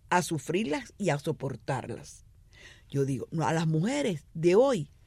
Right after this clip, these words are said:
con tanto que se les está hablando de que no tienen que soportar violencia, que ellos vengan a ratificar. Lo que hay que buscar un estudio para que las mujeres entiendan que los hombres, cuando te engañan,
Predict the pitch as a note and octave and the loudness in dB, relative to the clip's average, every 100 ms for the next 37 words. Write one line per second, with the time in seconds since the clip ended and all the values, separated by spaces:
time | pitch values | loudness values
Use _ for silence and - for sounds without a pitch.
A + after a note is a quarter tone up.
0 | - - - - G3+ G3+ G#3 - C4+ D#4+ | -20 -20 -4 8 10 10 4 10 10 10
1 | E4 B3 A#3+ B3 G#3 F#3 - A#3 C4 C4+ | 2 0 2 4 4 2 4 6 8 8
2 | B3+ A3 G#3 A3 A3 A#3+ B3+ C4+ A#3+ B3 | 10 10 10 8 6 6 6 6 4 6
3 | A3 B3 G3+ G#3 G3+ B3+ B3 A#3+ A#3+ C4 | 10 10 10 6 8 6 6 8 10 10
4 | B3+ G#3 E3+ C#3 - - - G#3+ A#3 A3+ | 8 2 0 -2 -4 -18 4 8 10 10
5 | A#3+ A#3+ A#3 A3 G3+ F#3+ F#3+ F#3 E3+ C#4 | 8 8 6 6 4 2 -2 -4 2 2
6 | A#3+ D#3 - - - - - F#3 - F3 | 2 -4 -18 -20 -20 -10 6 6 6 6
7 | F3+ F#3 A#3+ B3 - C#4+ D4+ D#4 - F4 | 6 8 6 6 4 6 8 4 4 2
8 | D#4 C4 A#3+ G#3+ G#3+ G#3 G#3 A3 C4+ E4 | 4 4 6 6 8 8 10 10 10 10
9 | D#4 F4+ F#4+ E4+ A#3 F3+ - - - G3 | 6 6 6 8 6 4 0 -6 6 8
10 | F#3+ F#3+ C4 A3 F#3+ - - - E3+ E3 | 10 10 10 10 4 0 -16 -8 2 4
11 | E3 E3 - G3+ B3+ F4 F4+ E4+ | 4 2 2 4 8 8 6 2